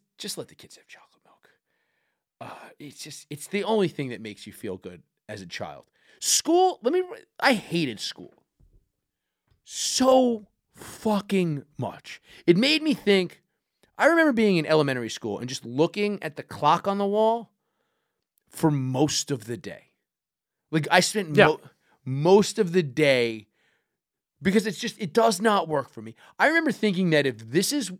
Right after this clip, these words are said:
Speaker 1: training me for work, I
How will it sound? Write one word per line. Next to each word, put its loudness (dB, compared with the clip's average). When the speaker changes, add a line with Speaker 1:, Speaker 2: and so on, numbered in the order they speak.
Speaker 1:
training -4
me -6
for -2
work, -8
I -4